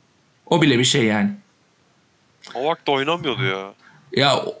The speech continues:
Speaker 1: oynadığı zamanlarda iyiydi. Ben beğeniyordum ya Novak'ı. Yani kötü de bulmadım ben aslında ama biraz böyle Caner çok aldı ya formayı. O yüzden No-, Novak çok geri planda kaldı. O sıkıntı oldu. Neyse işte.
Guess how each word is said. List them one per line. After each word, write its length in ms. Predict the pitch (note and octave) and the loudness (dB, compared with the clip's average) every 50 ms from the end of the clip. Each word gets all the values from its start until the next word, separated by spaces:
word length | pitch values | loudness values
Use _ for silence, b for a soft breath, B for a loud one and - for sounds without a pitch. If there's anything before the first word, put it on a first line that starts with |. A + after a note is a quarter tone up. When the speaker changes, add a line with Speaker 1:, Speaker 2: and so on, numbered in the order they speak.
| - | 0
Speaker 1:
oynadığı 440 | - D#3+ D#3+ E3 F3 F3+ F3+ G3+ G3+ | 4 4 6 6 6 6 6 4 4
zamanlarda 440 | - F#3 E3+ D#3+ D3+ C#3+ B2 B2 C3+ | 4 4 4 4 4 4 2 4 4
iyiydi. 260 | D#3 E3 C#3+ C3 C3 | 4 4 2 2 2
Ben 180 | C#3+ C3 B2+ B2 | 2 2 2 2
beğeniyordum 460 | C#3 C#3 C#3+ D#3 D3 C3 A#2 G#2+ G#2 | 4 4 4 4 2 4 4 4 2
ya 140 | G#2+ A2 A2+ | 2 2 2
Novak'ı. 360 | A2+ A2+ A2 G#2+ A2+ C3 - - - _ _ - | 2 2 2 2 0 -2 -6 -10 -20 _ _ -6
Yani 140 | A#2 B2 | -4 -4
kötü 260 | - - F3 F3 G#3 F3+ | 0 0 2 4 4 4
de 100 | G3 F#3+ | 4 4
bulmadım 360 | A#3+ B3+ B3 G3 D#3 C3+ A#2+ | 4 4 4 4 4 4 4
ben 80 | A#2 | 2
aslında 360 | A#2+ B2+ C#3 - - E3+ A3 C4+ | 2 0 0 -2 0 0 0 2
ama 160 | A#3+ D3 D3+ | 2 2 2
biraz 240 | G#3 G3 D#3+ D#3 F3 | 2 2 2 2 2
böyle 280 | F#3 F3 D3+ C3+ - - B B B B B B B B B B B B C3+ | 2 2 2 0 -2 -4 B B B B B B B B B B B B 0
Caner 340 | B2 D#3 F3+ G#3 A#3 A3+ - | 2 2 4 4 2 2 2
çok 280 | - G#3+ G3+ - - - | 0 0 2 0 2 2
aldı 320 | D#3+ D#3+ E3 F3 E3+ A3+ | 4 4 6 4 4 4
ya 120 | C4 A3+ E3+ | 4 4 4
formayı. 420 | C#3 - D3 C#3 A#2+ A2+ A#2 C#3 | 2 2 2 2 4 2 2 4
O 120 | E3+ F3+ F3 | 4 4 4
yüzden 280 | D#3+ C3+ D#3+ E3 D#3+ | 4 4 2 2 2
No-, 120 | D#3+ D3+ - | 2 2 2
Novak 260 | D3 F3+ F#3 D#3 - | 2 2 2 2 2
çok 180 | - F3 - - | 0 0 2 2
geri 180 | E3+ D3 C3 | 2 2 2
planda 280 | - B2 A#2 A#2 G2+ G#2 | 2 2 2 2 2 0
kaldı. 220 | - A#2+ - - | 0 0 0 0
O 60 | E3+ E3 | 0 0
sıkıntı 360 | - - - B2 A2+ - G#2+ | -2 -2 -2 -2 -2 0 -2
oldu. 160 | - - - - _ _ - - | -4 -4 -6 -12 _ _ -4 -2
Neyse 300 | E4 F4 C#4+ - - D#3 | 0 0 2 0 0 0
işte. 280 | C3 - - B2+ A#2+ | 0 0 -2 -4 -4